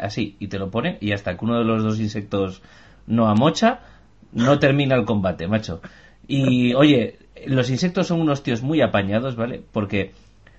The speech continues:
una vez que uno de los dos amocha, proteína para el otro, o sea, no tienen ninguna duda. O sea, <laughs> nada de "me piro, me quiero ir de aquí", no, no, si te mato te como, ¿sabes? O sea, esto que me llevo.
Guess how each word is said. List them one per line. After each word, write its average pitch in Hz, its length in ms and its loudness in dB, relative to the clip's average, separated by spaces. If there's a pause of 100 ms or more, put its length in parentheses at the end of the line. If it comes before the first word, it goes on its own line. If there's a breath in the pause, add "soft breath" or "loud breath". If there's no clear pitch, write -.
(120)
una 151 240 4
vez 113 180 0
que 113 120 -2
uno 139 160 2
de 131 80 4
los 120 160 2
dos 110 180 -4
amocha, - 520 -4 (220)
proteína 113 520 0
para 104 140 2
el 92 80 -2
otro, 82 240 -8
o - 60 -10
sea, 87 320 -4
no 131 180 -2
tienen 165 280 0
ninguna 139 380 0
duda. 92 360 -4 (480 loud breath)
O - 40 -20
sea, 104 420 -2
<laughs> 127 80 -2
nada 156 220 4
de 151 340 4
"me 139 200 -2
piro, 165 320 2
me 139 160 -2
quiero 151 180 2
ir 143 60 0
de 143 80 0
aquí", 120 160 -2
no, 120 100 -2
no, 107 160 0
si 104 160 -4
te 107 140 -2
mato 131 240 0
te 107 120 -4
como, 95 320 -4
¿sabes? 143 300 -4
O 127 40 -14
sea, 98 340 -2
esto 135 260 -8
que 139 100 -6
me 110 140 -2
llevo. 101 360 -2